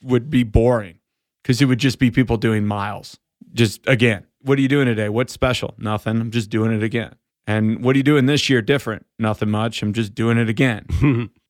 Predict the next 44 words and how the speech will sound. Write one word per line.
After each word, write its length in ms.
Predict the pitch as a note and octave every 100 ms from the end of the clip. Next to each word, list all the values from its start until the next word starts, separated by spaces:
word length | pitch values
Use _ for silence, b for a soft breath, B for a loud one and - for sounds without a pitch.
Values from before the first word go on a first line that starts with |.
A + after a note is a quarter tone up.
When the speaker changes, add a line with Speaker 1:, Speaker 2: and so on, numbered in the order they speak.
| -
Speaker 1:
Right? 300 | A2+ D3 F3+
And, 200 | D3+ D3
and 220 | D#3+ D3 D#3
this 180 | D#3
is 140 | F#3+ D#3+
one 160 | G3
of 60 | G3+
the 100 | G#3
things 260 | G#3+ G3+ F#3
we 100 | F#3
miss 380 | F3+ C4 -
in 180 | - C3
training 520 | - C#3+ F#3 B3 D3+ -
is 240 | A#2+ A2 C#3
we 240 | B2+ B2
are 120 | A#2 A#2
constantly 680 | - D3+ E3+ - F3+ D#3+
listening 300 | D3+ C#3+ D3 C3+
to 200 | C#3 -
athletes 420 | B2 - C#3+ -
and 260 | C3 D#3 G3
coaches 720 | G3 A#3 - A#2+ A2 A#2+ - _ _ _
talk 160 | - C3+
about 220 | B2+ B2
what 160 | C#3 C#3
they 100 | A#2+
can 240 | A#2+ G#2+ _
add. 400 | A#2 A2 C#2 - _
"What 220 | B2+ -
can 120 | D3+
I 180 | B2 A2+ -
add? 380 | A2 G#2+ E2+ -
What 260 | A#2+ C3 -
can 160 | A2
I 160 | G#2+ -
add?" 380 | - C3+ D#2 C3 _ _ _ _ _ _
Well, 300 | F#3 G3 - _
this 260 | C3+ G#3 C#4+
is 100 | -
something 360 | C#3+ C3+ A#2
maybe 220 | A2 G#2
you 180 | G#2 G#2+
can 200 | - G2 -
add. 400 | G#2 - -